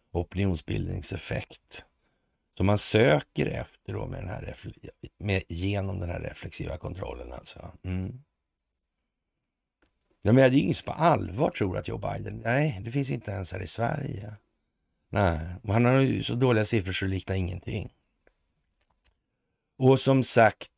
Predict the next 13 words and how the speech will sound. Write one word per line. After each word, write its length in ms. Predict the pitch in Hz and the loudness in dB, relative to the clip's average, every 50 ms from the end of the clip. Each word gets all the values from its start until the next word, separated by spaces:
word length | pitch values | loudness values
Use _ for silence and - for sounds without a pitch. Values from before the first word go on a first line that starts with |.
| _ - | _ -2
eh, 260 | 117 110 104 98 95 73 | 0 0 2 2 0 0
Åkessons 580 | - - 165 147 110 87 101 101 110 110 101 90 | 2 4 6 6 4 4 -2 -6 -6 -8 -8 -6
besked 600 | 110 123 - - - 113 120 127 135 139 131 107 | -6 -6 -6 -4 -2 -2 0 2 2 2 2 0
efter, 380 | 101 90 - - 90 - - - - - | -2 -4 -4 -10 -12 -12 -14 -12 -8 -6
efter 300 | 107 95 - - 95 90 | -6 -6 -6 -8 -12 -8
kritiken, 640 | - 104 98 - - 101 101 - - - 104 107 | -8 -8 -8 -6 -8 -8 -8 -8 -10 -8 -6 -4
ut 240 | 110 117 113 - 113 | -4 -6 -6 -4 -4
och 160 | 110 110 95 | -4 -2 -2
Jimpan 500 | 117 120 110 92 85 - - 95 95 90 | 0 0 0 0 -2 -4 -6 -6 -4 -4
i 80 | 90 90 | -4 -4
solglasögon 1080 | - - 107 98 90 78 82 87 95 - - 110 98 98 98 90 90 95 92 90 80 - _ _ - - - _ _ _ _ _ _ _ _ _ _ | -2 -2 -2 -2 -4 -4 -6 -6 -6 -4 -4 -4 -4 -4 -4 -4 -2 -2 -2 -4 -4 -8 _ _ -20 -20 -20 _ _ _ _ _ _ _ _ _ _
och, 260 | - 87 87 - 107 | -4 -2 -2 0 0
och, 400 | 110 101 98 92 90 90 87 | 2 2 2 2 2 0 -2